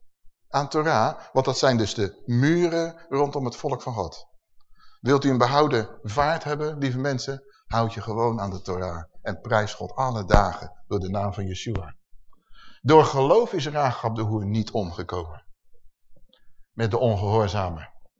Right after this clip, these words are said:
Als hij die verspieders met vrede had ontvangen. Oh, er is er nog eentje. Luister.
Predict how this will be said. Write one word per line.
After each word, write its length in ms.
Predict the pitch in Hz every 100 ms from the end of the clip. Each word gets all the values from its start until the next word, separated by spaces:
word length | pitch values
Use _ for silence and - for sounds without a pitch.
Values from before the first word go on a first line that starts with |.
| _ _ _
Als 160 | 202 147
hij 100 | 120
die 100 | 104
verspieders 440 | 98 - 170 165
met 140 | 113 -
vrede 280 | 143 147 123
had 160 | 127
ontvangen. 500 | 127 - 101 80 71 - - - - -
Oh, 160 | 214
er 60 | 165
is 120 | 131
er 60 | 185
nog 160 | 180
eentje. 360 | 135 95 - 101 - -
Luister. 440 | 175 185 104 -